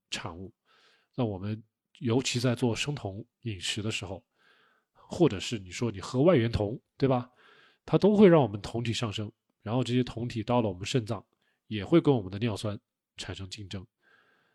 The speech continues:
所以这是两个。所以就是我们人体之内有很多有机酸，所以在这个地方给大家显示的就是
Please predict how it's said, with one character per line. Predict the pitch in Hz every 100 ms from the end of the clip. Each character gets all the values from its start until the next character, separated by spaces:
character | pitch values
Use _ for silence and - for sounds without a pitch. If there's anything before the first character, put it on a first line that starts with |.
| _
所 | - 104
以 |
这 | 113
是 | 113
两 | 104 98 82 73
个。 | - 107 _ _ _ _ _ _ _ _ _ _ _ _ _ _ _ - _
所 | - 135
以 |
就 | 127 147
是 | 135 127 -
我 | 139 117
们 | 120
人 | 117 165
体 | -
之 | 117 139
内 | 147
有 | 120 143
很 | 120 92
多 | 117 180
有 | 135 95
机 | - 120
酸， | 127 120 - _ _ _
所 | - 131
以 | 123
在 | 123 147
这 | 147
个 |
地 | 135
方 | 131 127 -
给 | 104
大 | 113
家 | 120
显 | - 104
示 | 85 127
的 | 107
就 | 120
是 | 110